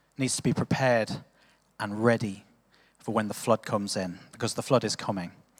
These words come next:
And that's the context that I want to speak in today, and it's the context of the power of our identity as children of God. Um,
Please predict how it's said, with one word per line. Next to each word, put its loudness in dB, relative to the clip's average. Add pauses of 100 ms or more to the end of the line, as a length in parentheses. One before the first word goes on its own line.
(460)
And 4
that's 8
the 8
context 6
that 6
I 8
want 4
to -2
speak 0
in 2
today, 4 (320)
and 2
it's -4
the -2
context 2
of 6 (220)
the 4
power 6 (560)
of 4
our 4
identity 2 (280)
as 2
children 0
of -2
God. 2 (1400)
Um, 6